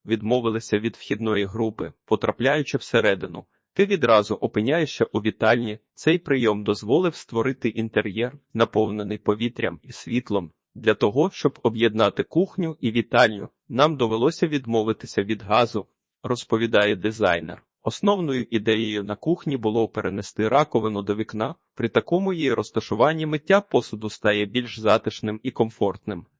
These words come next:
Немає відчуття, що це повинність. Кухонні бази вийшли вище підвіконної частини. Замовники погодилися на те,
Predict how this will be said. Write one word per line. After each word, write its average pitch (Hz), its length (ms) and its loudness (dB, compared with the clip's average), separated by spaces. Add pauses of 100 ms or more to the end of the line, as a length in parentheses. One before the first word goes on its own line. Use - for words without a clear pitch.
Немає 170 440 0
відчуття, 120 600 -2 (100)
що - 240 -4
це - 180 0
повинність. 104 840 -4 (140)
Кухонні 190 520 4
бази 120 340 6
вийшли 113 400 0
вище 110 320 -2
підвіконної 165 800 0
частини. 101 640 -2 (300)
Замовники 175 600 2
погодилися 110 760 0
на 110 140 0
те, 185 240 0